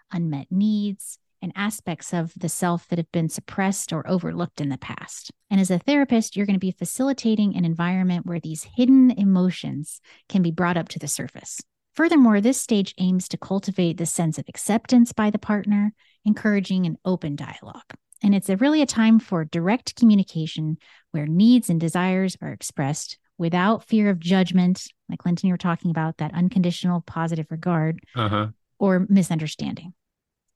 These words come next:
Speaker 1: And finally, the journey culminates in the integration and consolidation phase. And here, as the therapist, you will be assisting the couple in finding innovative solutions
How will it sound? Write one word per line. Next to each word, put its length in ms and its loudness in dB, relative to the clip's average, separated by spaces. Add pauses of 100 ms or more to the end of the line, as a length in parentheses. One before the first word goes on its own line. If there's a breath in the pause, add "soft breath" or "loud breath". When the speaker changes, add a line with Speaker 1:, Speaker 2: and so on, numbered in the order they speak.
(240)
Speaker 1:
And 180 4
finally, 720 6
the 220 0
journey 340 2
culminates 680 4
in 160 -4
the 140 -6
integration 800 2 (280)
and 400 -2 (100)
consolidation 880 -10
phase. 520 -18 (420)
And 80 -8
here, 500 0 (100)
as 180 -2
the 100 -6
therapist, 560 0
you 60 -2
will 60 -2
be 320 -4
assisting 440 2
the 80 4
couple 400 -2
in 160 -2
finding 480 -4
innovative 480 4
solutions 680 0